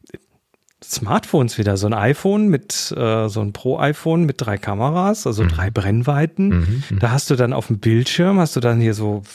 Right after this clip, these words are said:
Speaker 1: kannst du so ein Rad drehen und dann kannst du quasi in Anführungszeichen stufenlos, äh, die Auflösung einstellen und das switcht dann, also zwischen Hardware umschalten der Kameras und irgendwie Zwischengrößen digital berechnen, aber es, es,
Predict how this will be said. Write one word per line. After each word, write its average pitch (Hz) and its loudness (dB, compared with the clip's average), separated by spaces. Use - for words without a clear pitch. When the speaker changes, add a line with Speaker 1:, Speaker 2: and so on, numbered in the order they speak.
Speaker 1:
kannst - -14
du 123 -6
so 104 -6
ein 101 -4
Rad 104 -2
drehen 180 2
und 123 -2
dann 107 0
kannst 117 -4
du 117 -6
quasi 147 2
in 180 -8
Anführungszeichen 139 0
stufenlos, 120 -2
äh, 110 2
die 123 0
Auflösung 147 2
einstellen 185 2
und 147 0
das - -4
switcht - -2
dann, 175 0
also 113 0
zwischen 117 -2
Hardware 135 0
umschalten 170 0
der 117 0
Kameras 170 -2
und 120 -2
irgendwie 123 2
Zwischengrößen 147 0
digital 117 0
berechnen, 175 0
aber 127 2
es, - -4
es, 131 -2